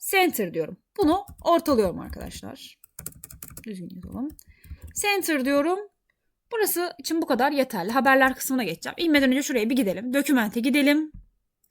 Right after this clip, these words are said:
Şöyle. Ortalanmış bir şekilde görüyorum. Ama sanki aşağıyı da ortalanmış bir şekilde görüyorum. Bunun sebebi de aynı kodları kullanmamız. Az önce bahsettiğim şey buydu.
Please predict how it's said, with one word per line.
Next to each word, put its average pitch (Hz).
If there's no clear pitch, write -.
Şöyle. 214
Ortalanmış 240
bir -
şekilde 226
görüyorum. 233
Ama 339
sanki 440
aşağıyı 320
da 415
ortalanmış 233
bir -
şekilde 226
görüyorum. 175
Bunun 349
sebebi 214
de 381
aynı 381
kodları 190
kullanmamız. 170
Az 359
önce 254
bahsettiğim 247
şey 330
buydu. 247